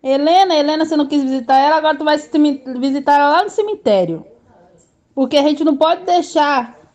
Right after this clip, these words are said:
pra amanhã o que a gente pode fazer hoje não, viu? A, a gente tem que aproveitar as oportunidades, não é esperar as pessoas morrer pra poder ir no,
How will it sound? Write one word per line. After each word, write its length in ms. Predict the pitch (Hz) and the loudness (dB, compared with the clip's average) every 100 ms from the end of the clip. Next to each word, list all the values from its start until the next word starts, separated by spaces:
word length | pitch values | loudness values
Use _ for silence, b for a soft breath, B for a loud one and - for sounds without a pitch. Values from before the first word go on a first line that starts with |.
| _ - | _ -2
pra 80 | |
amanhã 540 | 262 262 240 277 381 415 | 0 2 2 2 2 0
o 40 | |
que 60 | 302 | 2
a 60 | |
gente 140 | 302 285 | 0 2
pode 200 | 311 311 | -2 0
fazer 260 | 330 311 | 0 4
hoje 280 | 320 330 330 | 4 4 4
não, 240 | 294 277 269 | 2 2 2
viu? 240 | 381 466 - - - - - - 208 - - _ _ _ _ _ _ _ _ _ 226 | 0 0 -6 -20 -20 -20 -20 -20 -20 -20 -20 _ _ _ _ _ _ _ _ _ -2
A, 80 | |
a 180 | 233 226 | 0 2
gente 200 | 247 262 | 0 -2
tem 160 | 302 285 | 0 0
que 40 | |
aproveitar 520 | 285 302 302 302 285 | 2 2 2 2 2
as 80 | 294 | 0
oportunidades, 760 | 294 302 302 311 294 240 247 247 | 0 -2 0 0 2 2 2 0
não 80 | |
é 60 | 262 | -2
esperar 260 | 269 277 269 | 0 0 0
as 100 | 269 | -2
pessoas 320 | 277 277 262 | -2 0 4
morrer 360 | 262 240 247 | 4 4 2
pra 100 | 247 | 0
poder 280 | 262 285 277 | -2 0 0
ir 60 | 269 | 0
no, 280 | 277 262 | -2 -4